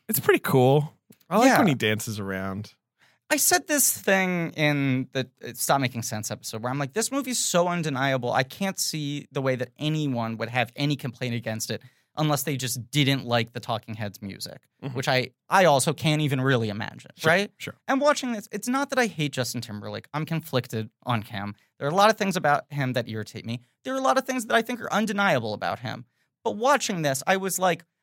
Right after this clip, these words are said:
Speaker 2: I would never of my own volition watch a ninety-minute Justin Timberlake concert documentary if not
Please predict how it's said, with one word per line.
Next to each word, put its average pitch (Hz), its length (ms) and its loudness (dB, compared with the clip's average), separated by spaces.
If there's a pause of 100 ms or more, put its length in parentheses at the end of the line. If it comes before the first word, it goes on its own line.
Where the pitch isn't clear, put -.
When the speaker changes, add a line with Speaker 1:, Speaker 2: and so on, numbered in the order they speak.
(140)
Speaker 2:
I 269 100 4
would 262 200 -2
never 214 460 4
of 147 140 2
my 127 200 0
own 147 260 0
volition 110 600 -4
watch 123 240 4
a 143 40 -2
ninety-minute 135 680 0
Justin 131 340 -4
Timberlake 139 380 -2
concert - 340 -8
documentary 110 640 -8
if - 160 -8
not 147 360 2